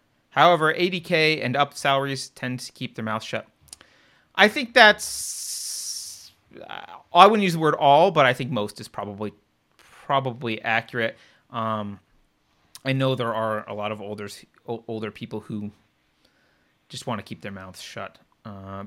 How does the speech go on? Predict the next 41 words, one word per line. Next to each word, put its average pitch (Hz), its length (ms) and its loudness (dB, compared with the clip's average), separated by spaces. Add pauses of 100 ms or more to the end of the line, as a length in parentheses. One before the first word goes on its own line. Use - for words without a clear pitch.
(100)
but 214 160 0
they, 269 100 -4
you 247 140 -4
know, 226 240 -2
I, 196 160 -2
I 208 140 4
don't 262 80 0
know. 226 100 2
I've 175 160 4
seen 220 220 -2
some 214 180 -4
older 170 440 -2 (840)
kinda 143 560 2 (120)
traditional 160 580 -4
hippies 180 580 -6 (520)
who, 143 460 -6 (380)
they're 359 120 -8
susceptible - 640 -6
to 113 120 -20
this 110 160 -12
stuff. 143 200 -10
They're 214 120 -2
vulnerable 139 480 -2
'cause 165 160 -10
they're 190 100 -6
so - 160 -4
used 196 280 -4
to, 156 100 -8 (720)
they're 151 120 -6
so 175 160 -4
used 196 240 -2
to - 100 -4
emotion-based 139 680 -4
arguments 127 540 -6
and 113 200 -6
virtue 120 300 -10
signaling 165 480 -8
that, 135 300 -6 (200)
you 170 140 -12
know, 139 160 -6
they'll, 170 260 -6